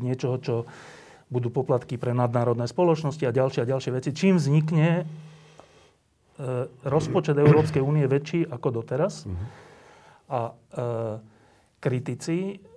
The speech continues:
Speaker 1: Európskej únie hovoria, že týmto spôsobom sa môže stať to, že sa ako keby mimo vôle občanov, e, znova urobí ďalší krok k federálnej Európe.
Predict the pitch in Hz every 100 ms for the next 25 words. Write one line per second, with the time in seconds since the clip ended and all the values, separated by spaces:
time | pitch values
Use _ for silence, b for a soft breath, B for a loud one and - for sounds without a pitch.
0 | - 120 123 123 - 135 135 135 127 123
1 | 135 135 113 113 131 147 165 147 127 B
2 | B B B B _ - 165 180 170 -
3 | 123 123 143 160 170 151 131 139 143 -
4 | 123 - - 123 139 208 - - 131 123
5 | 127 120 117 - _ _ _ _ - -
6 | 135 117 - _ _ _ 123 120 131 117
7 | 123 170 190 143 127 147 151 139 120 156
8 | 151 151 175 185 180 B B B B B
9 | - 127 123 117 170 190 160 - - 151
10 | 147 131 143 160 160 156 143 147 - 135
11 | - 143 147 135 131 127 123 123 131 117
12 | 101 98